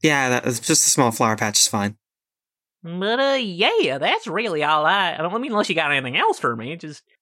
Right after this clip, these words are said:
Speaker 1: No, not, not really. Just, it's just a bit odd having a one-on-one conversation with someone who, on record, has wanted to eat someone else's,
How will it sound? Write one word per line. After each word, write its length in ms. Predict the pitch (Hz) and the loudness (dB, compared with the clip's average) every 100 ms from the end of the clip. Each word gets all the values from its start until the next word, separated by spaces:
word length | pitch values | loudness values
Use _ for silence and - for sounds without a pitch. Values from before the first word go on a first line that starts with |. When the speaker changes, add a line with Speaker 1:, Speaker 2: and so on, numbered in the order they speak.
| _ _ - | _ _ 0
Speaker 1:
No, 320 | 156 202 240 | 4 6 6
not, 320 | 214 185 - _ _ _ - | 4 4 0 _ _ _ 0
not 240 | 143 151 | 0 4
really. 480 | 170 156 120 117 107 _ _ _ _ _ _ _ - | 4 6 4 4 0 _ _ _ _ _ _ _ -2
Just, 480 | 127 123 - - - _ _ _ _ _ _ _ - | 2 4 2 0 -6 _ _ _ _ _ _ _ -6
it's 180 | - - | 0 2
just 180 | 240 - | 4 2
a 60 | |
bit 220 | 220 196 - | 4 2 2
odd 340 | 139 110 104 - _ | 2 2 0 -6 _
having 340 | 135 147 143 147 | -2 0 2 4
a 80 | 139 | 6
one-on-one 460 | 139 135 131 123 | 6 6 4 4
conversation 840 | 127 120 117 113 120 110 123 110 | 2 2 4 4 4 4 4 4
with 220 | 110 107 - _ - | 4 2 -4 _ -6
someone 380 | - 120 117 113 | 0 2 4 4
who, 260 | 117 107 - _ | 4 2 -2 _
on 220 | 131 120 117 | 0 4 4
record, 360 | 117 107 113 | 2 2 2
has 140 | 113 104 | 2 2
wanted 260 | 113 110 - | 2 2 2
to 260 | 120 107 - _ _ - | 0 0 -4 _ _ 0
eat 160 | 120 | 2
someone 340 | - 131 120 113 | 2 2 4 4
else's, 540 | 110 - 110 98 - | 4 2 2 -2 -2